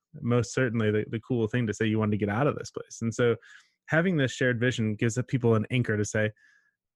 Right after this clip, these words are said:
"All right, I see where we're going and I wanna be a part of it,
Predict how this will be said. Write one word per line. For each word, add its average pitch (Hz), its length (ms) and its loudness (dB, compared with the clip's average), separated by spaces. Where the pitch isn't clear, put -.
"All 120 120 2
right, 110 220 0
I 110 120 0
see 131 320 2
where 117 160 6
we're 110 140 2
going 110 380 2
and 104 80 -2
I 110 60 0
wanna 107 200 0
be 107 180 -6
a 123 100 -4
part 127 400 0
of 71 140 -10
it, - 180 -8